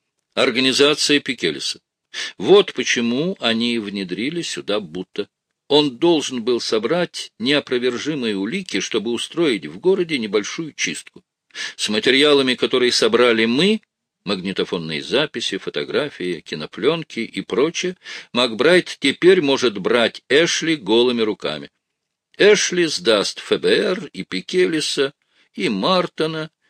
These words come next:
и остальных членов банды, а Ф Б Р достанутся все лавры за уничтожение одиозного преступного синдиката,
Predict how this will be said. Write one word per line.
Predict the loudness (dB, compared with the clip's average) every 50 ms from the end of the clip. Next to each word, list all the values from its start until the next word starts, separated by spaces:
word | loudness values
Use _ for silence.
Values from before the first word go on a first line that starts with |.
| _ _ 2
и | 4
остальных | 4 4 2 0 0 -2 -2 -2 -6 -6
членов | -6 -6 -2 0 0 0 0 -2 -8 -12 -20 _ -18
банды, | -8 -2 0 2 2 2 0 -2 -4 -4 -6 -10 -16 -10 -4
а | 0 2 2 2 2 0 -2 -4
Ф | -4 -2 0 2
Б | 2
Р | 2 2 0 -2 -6 -12 _ _ _ -2
достанутся | 0 0 2 2 0 -2 -4 -4 -4 -4 -4 -4
все | -2 -2 -2 2 2 2
лавры | 4 4 4 4 4 4 2 0 0 0 -2 -2 -4 _ _ -14
за | -8 -4 -2 0 0 0
уничтожение | -2 -4 -6 -6 -6 -6 -6 -4 -4 -4 -2 -2 -4 -2 -2 -2 -2 -4
одиозного | -2 -2 -2 -2 0 0 0 0 0 0 -2 -4 -4 -2 -2 -2
преступного | -2 -4 -6 -8 -8 -8 -8 -10 -10 -8 -8 -6 -6 -4
синдиката, | -6 -6 -6 -6 -8 -4 0 2 2 2 2 0